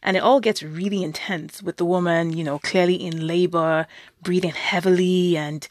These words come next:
trying to control her pain and de-, basically dealing with a lot of pain. And then, of course, they rush off to the hospital and all the hospital staff immediately swing into action. She's quickly taken to a delivery room.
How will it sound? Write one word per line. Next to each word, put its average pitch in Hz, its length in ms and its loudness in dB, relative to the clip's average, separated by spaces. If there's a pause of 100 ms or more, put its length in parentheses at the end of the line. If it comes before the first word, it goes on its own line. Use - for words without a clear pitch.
(200)
trying 165 280 -4
to 160 100 -8
control 175 640 2
her 156 120 -6
pain 190 680 0
and 151 260 -4 (300)
de-, - 120 -6 (140)
basically 311 400 4
dealing 185 240 2
with 156 100 -4
a 151 60 -6
lot 143 180 -4
of 151 80 -12
pain. - 360 -12 (420)
And 185 100 -2
then, 220 120 6
of 214 100 -2
course, 202 400 -2 (460)
they 165 100 -4
rush 196 300 0
off 196 120 -2
to - 80 -8
the - 60 -12
hospital 180 800 -2
and 139 200 -10 (360)
all 220 220 6
the 202 60 2
hospital 180 480 -4
staff 160 380 -4 (120)
immediately 208 720 0
swing 175 340 -4
into 160 200 -10
action. 151 540 -4
She's - 180 -8
quickly - 440 -4
taken 185 320 0
to 165 100 -6
a 151 60 -4
delivery 202 560 2
room. 202 420 2